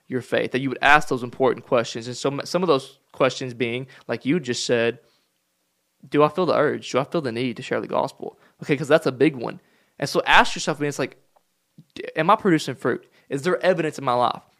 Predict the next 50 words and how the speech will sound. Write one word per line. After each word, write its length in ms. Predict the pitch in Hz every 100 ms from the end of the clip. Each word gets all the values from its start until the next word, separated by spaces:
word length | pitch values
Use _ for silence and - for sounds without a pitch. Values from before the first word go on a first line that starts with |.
| -
Do 120 | 143
I 100 | 160
look 300 | 196 175 127
different 500 | 147 175 - 123 - _ -
than 140 | 143
the 60 | 113
world? 460 | 135 135 52 - _ _ _ _ _ _
D-, 80 | 139
is 220 | 143 143
there 140 | 135 160
any 220 | 165 208
difference 440 | 185 180 180 143 -
for 100 | 139
me 320 | 135 117 - _ _ -
than 300 | 131 123 117
what 140 | 139
the 80 | 127
w-, 280 | 120 139 139
rest 260 | 156 151
of 40 | 135
the 60 |
world 240 | 127 131 113
is 80 | 113
doing? 240 | 135 113
Because 240 | 113 160
there 120 | 139 135
should 260 | - 147
be. 180 | 123 - _ _ _ _ _
You 80 | 135
know, 40 |
the 80 | 135
world 200 | 131 160
says 120 | 165
that 80 | 131
we're 140 | 135 143
to 60 |
be 240 | 123 120 - -
salt 260 | - 139
of 40 | -
the 60 | 117
earth, 140 | 117
that 60 | 110
we're 140 | 135
to 60 | 131
be 120 | 127
the 120 | -
light 300 | 107 123 131
of 140 | 123 113
the 120 | 110
earth. 260 | 120 -